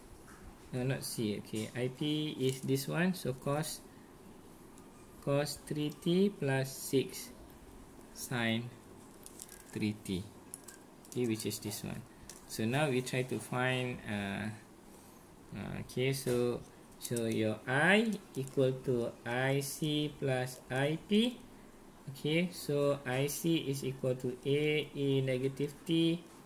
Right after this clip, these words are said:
cos three T plus B E negative T sin three T. And then plus your I P, which is that one.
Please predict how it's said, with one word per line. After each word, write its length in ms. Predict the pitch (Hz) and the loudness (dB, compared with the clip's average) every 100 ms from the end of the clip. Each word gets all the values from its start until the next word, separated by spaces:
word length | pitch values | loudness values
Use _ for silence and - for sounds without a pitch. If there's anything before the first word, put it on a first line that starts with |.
| - - - - - | -20 -20 -20 -20 -4
cos 400 | 135 131 131 - - | 0 2 0 -4 -4
three 320 | 156 160 190 - | 2 4 2 4
T 400 | 196 202 220 - - - - - - - | 6 8 6 2 -10 -20 -20 -20 -20 -4
plus 560 | 143 139 135 139 139 180 | 2 4 6 4 0 -8
B 720 | 190 135 139 156 160 160 160 147 | -6 2 2 4 4 4 2 2
E 340 | 139 139 135 135 | 4 6 6 4
negative 480 | 131 135 139 147 - | 2 2 2 0 2
T 320 | 160 156 151 160 - - - - - - | 2 4 2 -2 -8 -20 -18 -18 -18 -16
sin 480 | - 135 120 120 127 | -6 -2 0 0 -2
three 320 | 156 170 180 | 2 2 4
T. 320 | 208 254 269 - - - - - - - | 4 4 2 -10 -18 -18 -18 -20 -18 -8
And 140 | 123 123 | -2 2
then 320 | 135 131 135 - | 2 2 -2 2
plus 320 | 135 151 139 | 4 4 2
your 80 | 123 | 2
I 160 | 131 | 2
P, 180 | 139 180 | 2 2
which 220 | 139 139 | 2 0
is 80 | 139 | -2
that 180 | 139 135 | -2 -2
one. 240 | 156 240 | 0 0